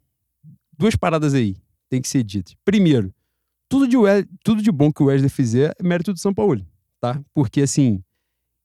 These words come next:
ele sustentou o moleque numa quantidade de cagada que ele vinha fazendo, que era <laughs> papo de botar ele no sub-quinze de novo.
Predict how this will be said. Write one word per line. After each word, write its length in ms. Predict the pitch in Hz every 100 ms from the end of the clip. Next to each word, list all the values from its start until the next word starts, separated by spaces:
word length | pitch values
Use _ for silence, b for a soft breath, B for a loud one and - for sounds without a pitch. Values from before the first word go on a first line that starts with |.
| -
ele 180 | 185 214
sustentou 560 | - 202 196 165 190
o 40 | 190
moleque 420 | 147 160 156 - -
numa 340 | 156 180 196
quantidade 580 | - 202 196 160 180 170
de 120 | 151
cagada 560 | 202 202 147 151 151 123
que 120 | -
ele 120 | 156
vinha 220 | 135 151 170
fazendo, 500 | 143 123 151 120 120
que 100 | 160
era 120 | 165
<laughs> 340 | - 180 151
papo 40 | 190
de 180 | 160 - B B B
botar 320 | 156 156 - 190
ele 80 |
no 100 | 196
sub-quinze 720 | 170 - 202 - - 233 165
de 120 | 135 165
novo. 420 | 165 143 104